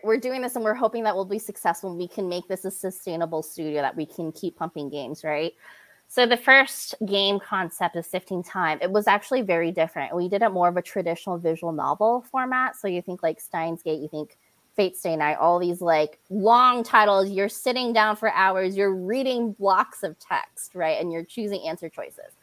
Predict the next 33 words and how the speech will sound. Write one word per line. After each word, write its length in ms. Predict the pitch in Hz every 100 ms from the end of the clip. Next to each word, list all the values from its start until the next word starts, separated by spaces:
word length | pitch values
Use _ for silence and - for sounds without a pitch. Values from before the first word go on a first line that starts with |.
| _ _
That's 200 | 214 233
what 120 | 359 302
it 100 | 185
was. 380 | 170 147 -
Like, 180 | 190 196
those 340 | 214 233 339 -
play 440 | _ 311 254 185
great 440 | - 160 175 175 -
on 200 | 156 156 -
P 160 | 156 156
C, 560 | - 247 233 226 226 - _ _
on 180 | 190 180
console. 800 | - - 185 214 240 247 262 269 - _ _ _ 240
But 60 |
like 160 | 240 247
you 80 | 254
guys 200 | 269 269
mentioned 300 | 254 277 196
earlier, 600 | 226 240 220 185 175 147 180
like, 180 | 196 -
these 440 | 202 214 226 220 220
new 180 | 208
game 320 | 190 208 262 330
formats 480 | 320 311 254 220
that 120 | 226 -
China's 340 | - 202 190
come 200 | - 214
out 160 | 214 -
with, 160 | 208
like 200 | 196 180
Arknights 560 | - 175 - 214 185 -
and 120 | 185
Genshin, 520 | 185 226 - 233 180